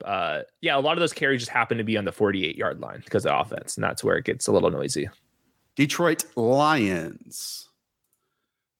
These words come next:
Speaker 2: So I wanted to bring up and I'll pull it over here,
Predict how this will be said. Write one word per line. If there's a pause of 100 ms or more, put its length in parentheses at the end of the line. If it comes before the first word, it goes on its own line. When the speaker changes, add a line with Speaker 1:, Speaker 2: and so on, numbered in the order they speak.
Speaker 2:
So
I
wanted
to
bring
up (240)
and
I'll
pull
it
over
here,